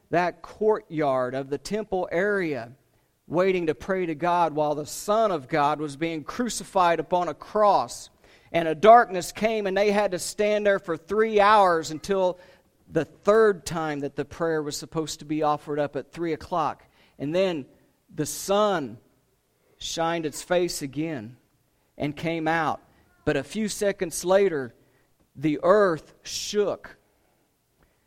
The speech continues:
Things happened. Screams came from the inner courtyard, and people began running out. And he's saying, "What is going on?" And they said, "The temple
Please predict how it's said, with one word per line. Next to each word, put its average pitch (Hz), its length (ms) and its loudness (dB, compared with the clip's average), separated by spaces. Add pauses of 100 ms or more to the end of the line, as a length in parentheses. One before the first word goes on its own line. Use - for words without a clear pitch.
(520)
Things 208 460 2
happened. 180 600 -4 (400)
Screams 247 800 0
came 226 360 -2
from 208 200 -2
the 202 140 0
inner 220 280 0
courtyard, 190 680 4
and 160 160 -4
people 226 340 0
began 202 480 0
running 202 400 2
out. 208 300 6
And 175 100 -4
he's 190 160 -2
saying, 196 460 -2
"What 226 460 6
is 170 240 -4
going 202 340 -2
on?" 202 480 2 (640)
And 170 180 -2
they 185 140 4
said, 180 580 0 (1160)
"The 175 160 2
temple 196 840 2